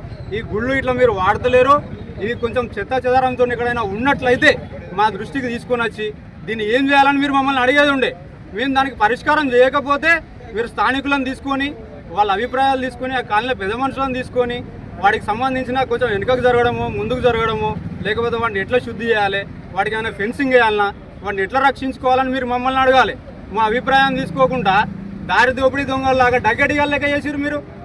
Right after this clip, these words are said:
ఏం అధికారులు మీరు? ఇంతకుముందు ఉన్న ఒక కమిషనర్ అట్లనే ప్రభుత్వ నిధులతోని బస్ స్టాండ్ ముంగట శ్మశాన, శ్మశాన వాటికకు అరవై లక్షల నిధులతోని కాంపౌండ్ వాల్ కట్టించిండు.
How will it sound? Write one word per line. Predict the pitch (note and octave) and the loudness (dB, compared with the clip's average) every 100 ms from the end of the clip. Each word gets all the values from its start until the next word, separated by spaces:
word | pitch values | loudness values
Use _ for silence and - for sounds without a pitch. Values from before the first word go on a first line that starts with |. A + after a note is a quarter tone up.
| - - - - - | -16 -16 -18 -16 -2
ఏం | A#3 C#4 | 2 2
అధికారులు | D4 D4 D4+ D4 | 2 2 2 2
మీరు? | C#4+ D4 D4 - - | 0 0 -2 -6 -8
ఇంతకుముందు | G#3 D4 C#4+ C#4+ | -2 0 0 0
ఉన్న | D4 | 0
ఒక | D4 D4 | 0 2
కమిషనర్ | C#4 C#4+ C#4+ D4 C#4+ | 0 0 -2 -2 -2
అట్లనే | C#4 C4+ B3 F#3+ - - F#3+ | -2 -4 -6 -8 -12 -10 -8
ప్రభుత్వ | A3+ D4 D4 | -4 -2 -2
నిధులతోని | C#4+ C#4+ C#4+ C#4+ C#4+ | -2 0 0 0 -2
బస్ | A#3+ A#3+ | 0 0
స్టాండ్ | D4 C#4+ | 0 -2
ముంగట | C#4 C#4 | -2 -2
శ్మశాన, | C#4+ A#3+ B3+ D4 C#4+ B3 A3+ | -2 -2 0 2 2 0 -2
శ్మశాన | A3 A#3 D4 D4 | -6 -4 0 2
వాటికకు | C#4+ C4+ C4+ C4 | 2 0 -2 -2
అరవై | C4 C4+ | -2 -4
లక్షల | C4 C4+ | -4 -6
నిధులతోని | C4 C#4 C#4+ D4 | -6 -8 -6 -4
కాంపౌండ్ | C#4 C#4 C4+ | -2 -2 -2
వాల్ | C4+ | 0
కట్టించిండు. | C4 B3+ A3 A3 D#3 - - | 0 -2 -6 -8 -10 -12 -14